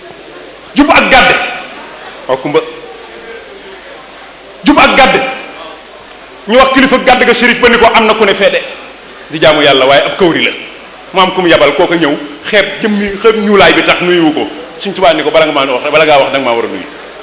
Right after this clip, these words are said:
Mu bëgg a insister, ndax xeesaay bi Sëñ Tuubaa wax ko li ko waa ji yónni, tontu ko, mu daw. Mu samp xel wi, xam ne kii du nit. Ba mu yeggee dañu ko, "Kee jóg jot na de. Li nga ma waxoon fii yépp la ma waxaat.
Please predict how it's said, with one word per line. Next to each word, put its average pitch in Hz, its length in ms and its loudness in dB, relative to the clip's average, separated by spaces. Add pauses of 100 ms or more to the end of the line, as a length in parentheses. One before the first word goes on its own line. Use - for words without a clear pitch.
(1700)
Mu 254 100 2
bëgg 262 140 2 (140)
a 254 40 4
insister, 208 420 2 (240)
ndax 185 220 0
xeesaay 190 280 2
bi 151 60 -4
Sëñ 214 160 -2
Tuubaa 208 220 4
wax 190 120 2
ko 196 80 2
li 170 80 2
ko 170 80 2
waa 160 120 4
ji 156 120 -2
yónni, 151 200 0
tontu 151 240 0
ko, 139 60 0
mu 160 100 0
daw. 147 120 4 (380)
Mu 180 60 -8
samp - 240 -2
xel 160 160 -2
wi, 147 60 0
xam 165 140 -2
ne 147 60 -4
kii 147 120 -2
du 123 80 -6
nit. - 260 -8 (1000)
Ba 156 80 -4
mu 160 60 0
yeggee 156 180 2
dañu 156 180 0
ko, 151 100 -2
"Kee 135 360 -2 (220)
jóg 139 160 -2
jot 139 140 0
na 143 100 -4
de. - 120 -8 (1800)
Li 139 100 -6
nga 143 80 0
ma 139 80 0
waxoon 131 220 -2
fii 139 180 -8
yépp 156 180 -4
la 156 80 0
ma 131 60 0
waxaat. 101 240 -4